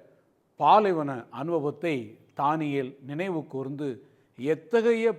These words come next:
பாவம் செய்தாலும் இறைவனின் பேரிரக்கம் இஸ்ராயேல் மக்களை வழிநடத்தியதை நினைத்து இறைவனிடம் வேண்டுகிறார்.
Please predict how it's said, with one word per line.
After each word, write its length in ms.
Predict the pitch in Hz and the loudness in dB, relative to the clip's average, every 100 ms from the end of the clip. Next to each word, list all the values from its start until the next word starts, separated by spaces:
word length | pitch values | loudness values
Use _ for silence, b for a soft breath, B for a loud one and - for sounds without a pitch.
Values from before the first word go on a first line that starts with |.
| - | 0
பாவம் 520 | 139 165 180 185 170 | 4 4 4 -2 -8
செய்தாலும் 640 | - 143 143 135 135 120 101 _ _ 127 | -6 -4 2 2 0 -6 -12 _ _ -8
இறைவனின் 560 | 151 175 170 160 131 113 - - | -4 -2 -2 -2 -4 -8 -12 -6
பேரிரக்கம் 800 | 156 185 165 147 - 175 120 - b b b | -2 -2 -2 -4 -4 -6 -6 -10 b b b
இஸ்ராயேல் 640 | 139 185 196 196 196 151 139 | -8 2 4 6 4 0 -2
மக்களை 340 | - 147 139 113 - 127 | -4 -2 -2 -4 -10 -6
வழிநடத்தியதை 840 | 139 208 175 147 120 135 135 170 127 107 _ _ | -2 -2 -2 -4 -6 -6 -4 -2 -4 -6 _ _
நினைத்து 580 | 127 151 180 - - 131 131 - 120 | -6 -2 -2 -4 -8 -6 -8 -12 -10
இறைவனிடம் 640 | 131 160 156 131 117 113 131 - | -6 -6 -6 -10 -10 -12 -16 -10
வேண்டுகிறார். 600 | 143 143 131 117 113 107 | -8 -6 -8 -10 -14 -16